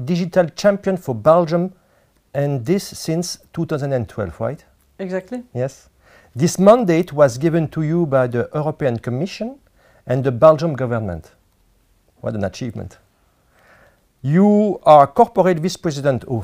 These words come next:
Speaker 1: you were corporate vice president Benelux for Inetum, a global I T service company. Before that, you were C E O Belux of Ericsson, C E O of C S B Consulting, C E O of Bull,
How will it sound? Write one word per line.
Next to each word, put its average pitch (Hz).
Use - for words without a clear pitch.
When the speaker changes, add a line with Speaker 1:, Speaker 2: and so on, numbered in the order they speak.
Speaker 1:
you 110
were 120
corporate 120
vice 120
president 113
Benelux 117
for -
Inetum, 117
a 107
global 127
I 117
T 117
service 107
company. 190
Before 135
that, 160
you 147
were 127
C 175
E 170
O 165
Belux 151
of 113
Ericsson, 113
C 160
E 165
O 160
of 151
C 185
S 120
B 131
Consulting, 185
C 185
E 180
O 160
of 101
Bull, 226